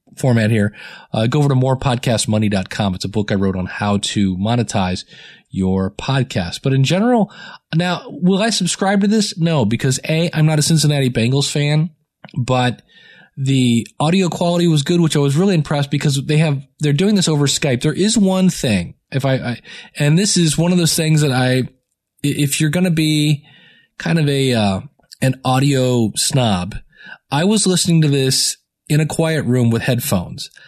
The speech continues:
and somebody's computer has a high-pitched,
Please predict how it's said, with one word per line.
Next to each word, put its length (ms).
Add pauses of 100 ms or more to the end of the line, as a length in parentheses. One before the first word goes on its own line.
(340)
and 400
somebody's 440
computer 460
has 240
a 80
high-pitched, 1160